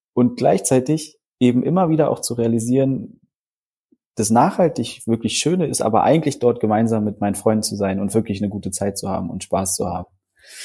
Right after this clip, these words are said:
Und, ähm, das erlebe ich auch oft in Workshops oder in Firmen, wenn ich, wenn ich mit denen arbeite, diese Erfahrung, dass es auch was anderes gibt als das Meckern,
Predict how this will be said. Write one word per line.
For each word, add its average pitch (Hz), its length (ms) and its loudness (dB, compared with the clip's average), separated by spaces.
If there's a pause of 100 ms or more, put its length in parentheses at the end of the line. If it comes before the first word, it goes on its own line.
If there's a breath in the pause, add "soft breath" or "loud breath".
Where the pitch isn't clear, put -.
(440 loud breath)
Und, 104 320 6
ähm, 101 600 2
das 117 160 2
erlebe 123 300 4
ich 120 100 2
auch 113 120 2
oft - 260 0
in 107 260 -2 (120)
Workshops 104 540 0
oder 110 160 -2
in 104 100 -2
Firmen, 139 420 -2
wenn 117 140 2
ich, - 220 -6 (120)
wenn 110 160 0
ich - 120 -6
mit 110 140 -4
denen 110 120 2
arbeite, 117 440 2
diese 104 480 2 (600 soft breath)
Erfahrung, 147 760 0
dass 113 180 0
es - 100 -4
auch - 220 -2
was - 200 -4
anderes 147 380 2
gibt - 300 -4
als 104 260 -2
das - 200 -8
Meckern, 90 360 -6